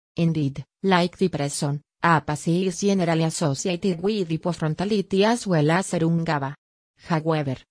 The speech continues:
apathy was specifically correlated with hypometabolism in left orbitofrontal area, while depression was associated with hypometabolism in left dorsolateral prefrontal regions.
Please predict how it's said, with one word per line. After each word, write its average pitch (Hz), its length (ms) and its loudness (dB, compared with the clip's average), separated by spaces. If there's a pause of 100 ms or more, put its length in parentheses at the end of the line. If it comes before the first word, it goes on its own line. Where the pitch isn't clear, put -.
(140)
apathy 170 420 -2
was 170 240 0
specifically 160 840 -4
correlated 165 760 0
with 190 300 -2
hypometabolism 165 1000 0
in 220 120 4
left 220 240 0
orbitofrontal 170 880 -2
area, 175 240 2
while 175 320 0
depression 165 520 0
was 165 300 0
associated 170 800 -2
with 196 280 0
hypometabolism 175 960 0
in 208 180 2
left 175 260 0
dorsolateral 175 760 0
prefrontal 160 640 -2
regions. 147 680 -4